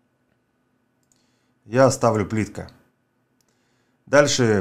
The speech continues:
птичками отображение информации в карточке именно в самой. Снимаем то, что не хотим показывать, да. И смотрите.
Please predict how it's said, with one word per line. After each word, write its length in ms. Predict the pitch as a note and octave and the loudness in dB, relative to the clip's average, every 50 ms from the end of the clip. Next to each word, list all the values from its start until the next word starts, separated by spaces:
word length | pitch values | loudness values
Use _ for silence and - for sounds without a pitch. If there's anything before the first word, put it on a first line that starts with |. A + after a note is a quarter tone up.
| F#2 - | -4 -6
птичками 680 | - - D#3 C3 - - B2+ A2 G#2 G2 F#2 F2+ - - _ _ _ _ _ _ _ _ _ _ _ _ _ - | -4 -4 -2 -2 -2 -2 -2 0 0 0 -2 -4 -8 -14 _ _ _ _ _ _ _ _ _ _ _ _ _ -12
отображение 720 | G2+ G2+ - A2 A#2+ B2 B2+ B2 A2 C#3 D3+ C#3+ C3+ C3 | -10 -8 -4 -2 0 2 2 2 2 0 0 0 2 2
информации 640 | B2 A#2 - B2+ A#2 A#2+ B2+ C3 C3 B2+ B2+ - A2 | 0 0 0 0 0 2 2 2 2 0 -2 -4 -8
в 100 | - - | -8 -2
карточке 520 | - B2+ A#2+ - - - - - - F#2+ | -2 0 0 0 -4 -10 -12 -10 -8 -6
именно 200 | F#2 F2+ F2+ F2 | -6 -4 -6 -6
в 60 | E2+ | -6
самой. 420 | - - G2+ G2 G2+ F#2+ F2 E2 - - _ _ _ _ _ | -4 -2 -2 -2 -2 -2 -4 -8 -10 -16 _ _ _ _ _
Снимаем 760 | _ - - A#2+ A2 A2+ B2+ D3+ D#3+ D#3 D3+ C#3 A#2 - - - _ _ _ _ _ | _ -8 -6 -2 0 2 2 2 2 2 2 0 -4 -6 -12 -18 _ _ _ _ _
то, 120 | B2+ C3 | -4 -4
что 160 | B2+ C3 - A2+ | -2 -2 -2 -4
не 120 | A2+ A2 | -2 -2
хотим 340 | - A2 G2 - - A#2+ G2+ | -2 -4 -4 -2 -2 -2 -2
показывать, 540 | - G#2 F#2 - G2 F2 E2 E2+ D#2+ D#2 D#2+ | -2 -4 -4 -4 -6 -6 -8 -10 -14 -14 -12
да. 220 | F2+ G2+ A2 - - - _ _ _ _ _ _ _ _ _ _ _ _ _ _ _ _ _ _ _ _ _ _ _ _ _ _ _ _ _ _ _ _ _ _ _ _ _ _ | -10 -10 -10 -12 -16 -20 _ _ _ _ _ _ _ _ _ _ _ _ _ _ _ _ _ _ _ _ _ _ _ _ _ _ _ _ _ _ _ _ _ _ _ _ _ _
И 100 | - C3 | -2 -2
смотрите. 760 | C3 C3 - C#3 C3 B2+ C#3+ C3+ C3 A2 F#2 - - F2+ D#2+ | 0 0 0 0 0 0 0 0 0 0 -2 -4 -8 -10 -12